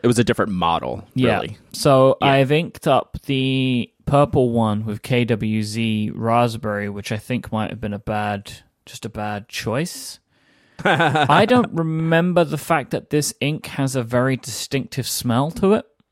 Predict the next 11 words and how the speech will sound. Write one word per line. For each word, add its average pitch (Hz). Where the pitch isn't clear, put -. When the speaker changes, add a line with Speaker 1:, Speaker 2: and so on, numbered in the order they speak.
Speaker 1:
Mm, 107
Speaker 2:
And 120
Speaker 1:
some 117
of 107
Speaker 2:
I 98
Speaker 1:
the 117
Speaker 2:
really 123
Speaker 1:
K -
W 85
Zs -
do. 80